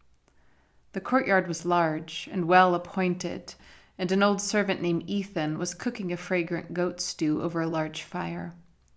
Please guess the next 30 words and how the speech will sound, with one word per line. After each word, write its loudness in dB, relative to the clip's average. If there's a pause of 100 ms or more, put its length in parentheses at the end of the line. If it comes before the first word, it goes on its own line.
(920)
Joseph 2
called 6
out 6
to -8
Ethan -4
and 0
asked 2
for -4
him 0
to 0
fetch -4
the -4
householder. -6 (800)
He -2
nodded 2
and 0
went 0
inside 0
to -8
ask -4
his -6
grandson -2
Eli, -2
who -8
was -6
strong -4 (640)
and 0
a 4
wiry 8
ten-year-old, 0